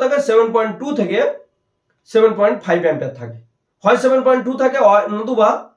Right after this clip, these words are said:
সেভেন পয়েন্ট ফাইভ অ্যাম্পিয়ার থাকে, ঠিক আছে? কিন্তু বন্ধুরা, এই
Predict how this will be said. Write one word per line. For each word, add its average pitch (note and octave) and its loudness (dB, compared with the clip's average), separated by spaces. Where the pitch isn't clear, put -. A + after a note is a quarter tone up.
সেভেন A3 2
পয়েন্ট B3+ 0
ফাইভ D#3 -2
অ্যাম্পিয়ার C3 -10
থাকে, - -20
ঠিক B3 2
আছে? C#4+ -6
কিন্তু D4+ 0
বন্ধুরা, G#3 4
এই C#4 2